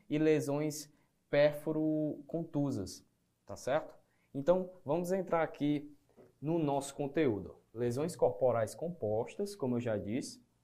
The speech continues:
nós vimos nas aulas anteriores as lesões corporais simples. A primeira lesão corporal composta é a lesão pérfuro-cortante. Como é que ela atua? Ela atua por meio de instrumentos que têm ponta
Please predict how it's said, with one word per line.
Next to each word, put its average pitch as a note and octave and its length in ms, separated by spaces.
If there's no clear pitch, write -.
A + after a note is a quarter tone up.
nós A#2+ 220
vimos C3 180
nas B2+ 260
aulas B2+ 260
anteriores B2 600
as B2+ 160
lesões C3+ 380
corporais D3 520
simples. A2+ 540
A - 140
primeira F#3+ 340
lesão D3+ 480
corporal C3 600
composta C3 680
é - 20
a A#2+ 60
lesão B2 500
pérfuro-cortante. D3 1300
Como C#4 240
é G#3+ 80
que G#3+ 80
ela A3 140
atua? B2 480
Ela A3 340
atua F3 460
por D#3+ 280
meio D3+ 220
de C#3+ 80
instrumentos C#3 560
que C#3+ 140
têm E3+ 180
ponta A#3+ 580